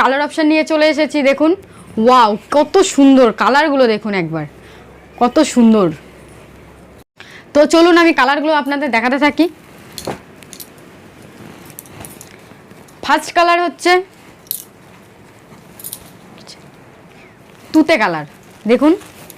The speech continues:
কত সুন্দর। পাড়টা দেখুন একবার, পাড়টা দেখুন কত সুন্দর।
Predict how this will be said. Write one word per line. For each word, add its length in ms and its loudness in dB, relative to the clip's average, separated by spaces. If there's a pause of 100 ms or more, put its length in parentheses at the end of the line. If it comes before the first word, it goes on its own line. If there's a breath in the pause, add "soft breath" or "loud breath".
(800)
কত 120 2 (120)
সুন্দর। 260 4 (1300)
পাড়টা 400 0
দেখুন 260 0
একবার, 240 -2 (1160)
পাড়টা 340 -2
দেখুন 180 -6 (100)
কত 120 -6 (140)
সুন্দর। 280 -8